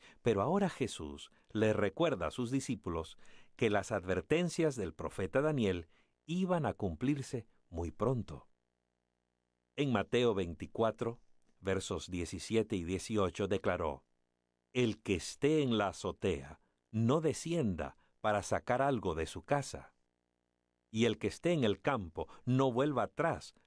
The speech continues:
a tomar su manto". En otras palabras,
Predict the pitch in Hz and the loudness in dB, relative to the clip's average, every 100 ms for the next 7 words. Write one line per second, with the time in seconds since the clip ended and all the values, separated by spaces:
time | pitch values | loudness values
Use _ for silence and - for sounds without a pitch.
0 | - 113 - 90 101 104 - 107 98 73 | -4 -4 0 2 2 2 -2 0 0 -2
1 | 69 - 65 - - - _ _ _ _ | -6 -6 -6 -8 -20 -20 _ _ _ _
2 | _ _ - 113 147 143 - 95 85 71 | _ _ -6 -2 -2 -2 0 0 0 -2
3 | 71 - | -6 -8